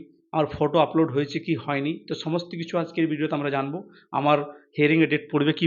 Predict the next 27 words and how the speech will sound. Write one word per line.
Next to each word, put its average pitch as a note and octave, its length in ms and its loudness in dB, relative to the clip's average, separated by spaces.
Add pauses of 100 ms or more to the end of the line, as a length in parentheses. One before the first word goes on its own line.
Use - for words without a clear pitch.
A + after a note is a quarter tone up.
পড়বে C#3+ 300 2
না। D#3 40 0 (460)
তো - 120 -8
ভিডিওটা E3+ 300 6
প্র-, E3 180 -4
প্রথম D#3 200 0
থেকে E3+ 100 2
শেষ E3 180 2
পর্যন্ত D#3+ 140 4
দেখতে D3+ 120 -4
থাকুন। F#3 180 2 (140)
চ্যানেল C#3+ 240 4
নতুন C#3+ 140 -2
হলে D#3+ 120 0
চ্যানেল D3+ 180 -4
সাবস্ক্রাইব E3+ 320 0
করুন, G#3 120 0 (100)
পাশে - 220 -4
থাকা C#3+ 220 -2
বেল C3 140 -4
আইকনটি D#3+ 340 -8
প্রেস D#3 220 -2
করে A#2 180 -10
দিন। A#2 80 -14 (1300)
তো - 120 0
ফার্স্ট E3+ 220 6
দেখুন, F#3 140 4